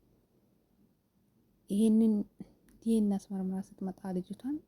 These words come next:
እንዴት እንዳደረገቻት ሁላችንም አይተናል። ያንን ወረቀት ደግሞ ደረጀ እንዳያይ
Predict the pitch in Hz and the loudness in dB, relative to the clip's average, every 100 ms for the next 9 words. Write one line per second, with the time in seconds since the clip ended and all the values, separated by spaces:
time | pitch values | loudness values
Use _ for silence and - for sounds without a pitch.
0 | _ 202 190 202 202 190 180 180 185 180 | _ 0 0 -2 -4 -4 -4 -6 -8 -8
1 | 185 185 - 247 - _ _ _ _ _ | -8 -10 -8 -10 -10 _ _ _ _ _
2 | - 196 185 185 - 202 226 - _ - | -4 -2 -2 -6 -8 -4 -4 -6 _ -6
3 | 196 196 180 170 - _ _ _ _ _ | -6 -6 -12 -14 -18 _ _ _ _ _
4 | _ _ _ _ _ _ _ _ _ _ | _ _ _ _ _ _ _ _ _ _
5 | _ - 208 214 240 240 220 190 190 - | _ -8 0 4 6 6 4 0 -6 -10
6 | 185 190 202 190 190 180 185 180 190 185 | -6 -4 -4 -4 -4 -6 -12 -8 -4 -2
7 | 185 190 277 | -2 -2 -2